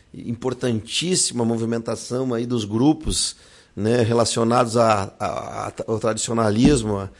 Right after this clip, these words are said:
do, do nosso Rio Grande aí, se movimentando junto conosco também, aí, junto com a prefeitura em relação a isso.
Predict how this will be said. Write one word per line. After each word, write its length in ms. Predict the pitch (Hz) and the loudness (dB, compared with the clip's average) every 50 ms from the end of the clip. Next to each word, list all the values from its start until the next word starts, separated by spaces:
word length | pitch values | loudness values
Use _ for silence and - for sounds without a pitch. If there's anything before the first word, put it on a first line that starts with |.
| - - _ _ - | -20 -20 _ _ -8
do, 240 | 92 107 104 104 101 | -4 -2 -2 -2 -2
do 180 | 101 110 107 | -2 -2 0
nosso 240 | 110 113 113 110 117 | 0 0 0 0 -2
Rio 140 | 104 110 117 | 0 2 2
Grande 380 | 110 110 113 117 120 127 117 110 | 4 4 4 4 2 2 2 4
aí, 200 | 110 117 127 135 | 4 4 4 2
se 140 | 131 - - | 2 2 4
movimentando 800 | 135 135 139 135 143 147 156 156 139 - - 135 143 160 156 143 | 4 4 4 4 4 4 4 2 2 4 4 4 4 4 4 2
junto 320 | 110 110 127 143 151 147 | 2 2 0 0 -2 -4
conosco 540 | - - - 147 - 120 123 139 135 - - | -6 -4 -2 0 2 2 2 0 0 -4 -6
também, 400 | - - 156 139 117 123 139 151 | -4 -2 0 2 2 2 2 2
aí, 160 | 139 123 131 | 2 2 0
junto 240 | 135 113 120 127 120 | 0 0 -2 -4 -4
com 100 | - 165 | -6 -6
a 60 | 139 | -6
prefeitura 540 | 123 120 131 127 131 127 117 - 113 123 120 | -6 -6 -4 -4 -2 -4 -4 -2 -2 0 0
em 20 | 123 | 0
relação 400 | 127 127 131 127 - - 139 151 | 0 0 -2 -4 -4 -4 -4 -2
a 80 | 143 | -2
isso. 220 | 107 95 - - | -2 -2 -4 -6